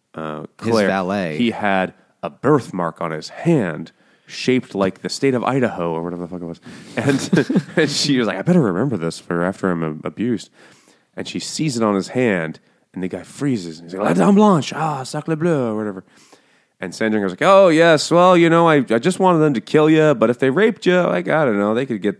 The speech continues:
Speaker 1: you know, li-,
Speaker 2: And
Speaker 1: little bit
Speaker 2: also,
Speaker 1: for them
Speaker 2: Mary
Speaker 1: too."
Speaker 2: is his goddaughter, and it was him that arranged her to be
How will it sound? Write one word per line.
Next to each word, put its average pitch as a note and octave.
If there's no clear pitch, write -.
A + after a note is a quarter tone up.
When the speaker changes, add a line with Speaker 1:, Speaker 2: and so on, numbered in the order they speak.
Speaker 1:
you G2
know, F#2+
li-, F#2+
Speaker 2:
And F#2+
Speaker 1:
little -
bit D3
Speaker 2:
also, E3
Speaker 1:
for G#2
them G2+
Speaker 2:
Mary B2+
Speaker 1:
too." A2+
Speaker 2:
is G2
his A#2+
goddaughter, G2+
and G2
it F#2+
was F#2+
him D3
that A2
arranged G#2
her G#2
to -
be E2+